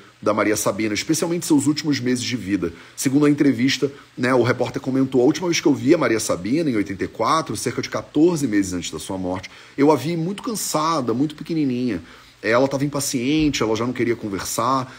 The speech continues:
ela andava em voltas continuamente pela sala. Acho que ela tava cansada de ouvir as mesmas perguntas de curiosos impertinentes por trinta anos consecutivos e de ter que defender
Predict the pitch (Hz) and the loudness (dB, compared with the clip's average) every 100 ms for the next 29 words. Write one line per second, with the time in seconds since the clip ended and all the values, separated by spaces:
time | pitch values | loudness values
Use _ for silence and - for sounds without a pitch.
0 | - 110 120 117 127 127 101 110 127 113 | -2 0 2 2 2 2 2 2 0 -2
1 | - 117 - 101 98 101 - 90 - 110 | -6 -6 -4 -4 -4 -6 -6 -6 -4 -2
2 | 113 120 120 - - - 131 156 151 156 | 0 0 -2 -10 -10 -4 0 0 0 -2
3 | 151 160 156 127 131 107 104 90 107 95 | 0 -2 0 2 2 2 0 0 0 0
4 | 104 117 131 117 107 107 104 101 - 117 | -2 -2 -2 -2 -2 -2 -2 -4 -2 2
5 | 98 107 101 90 120 110 - 147 107 107 | 2 2 0 -4 -6 -6 -4 -2 -2 -4
6 | - - - - 185 214 226 220 170 156 | -4 -6 -6 -4 -2 0 2 4 4 4
7 | 151 - 139 139 135 135 - 110 104 101 | 2 0 -2 0 0 -2 0 2 2 2
8 | - - - - - 170 165 190 - 143 | -10 -18 -20 -14 -4 0 0 0 4 4
9 | 139 139 143 170 143 120 143 | 4 0 0 0 0 4 2